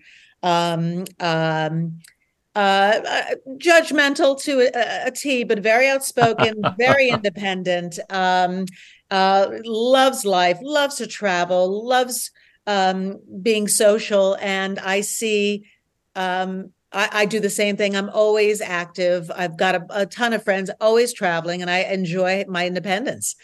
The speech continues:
Speaker 1: So I think we've got, we share a lot of those qualities, uh, but family is number one. And, um,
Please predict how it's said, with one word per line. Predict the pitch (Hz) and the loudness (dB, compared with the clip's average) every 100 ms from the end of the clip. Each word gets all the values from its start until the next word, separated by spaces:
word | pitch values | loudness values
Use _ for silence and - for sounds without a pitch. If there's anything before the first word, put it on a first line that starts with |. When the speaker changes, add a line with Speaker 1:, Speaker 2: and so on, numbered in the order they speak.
| - - - | -20 -14 -4
Speaker 1:
So | - 208 196 | 4 6 6
I | 196 202 | 4 0
think | 220 214 202 | -4 -6 -2
we've | 202 185 | -2 0
got, | 202 202 | -2 0
we | 202 | -4
share | - 214 | 0 0
a | 202 | 2
lot | 196 202 226 - | 2 0 -2 -4
of | 214 | -6
those | 190 190 | -4 -4
qualities, | 160 196 190 220 247 294 311 - - - _ - | -4 -2 0 0 0 -2 -6 -12 -18 -20 _ 0
uh, | |
but | 190 202 | 2 2
family | - 208 214 214 208 | 2 0 0 2 2
is | 185 | 0
number | 196 196 | -4 -2
one. | 196 214 190 156 | -2 -2 -4 -6
And, | - 170 165 165 165 | -8 -4 -2 -2 0
um, | 165 165 160 160 | 0 0 -2 -4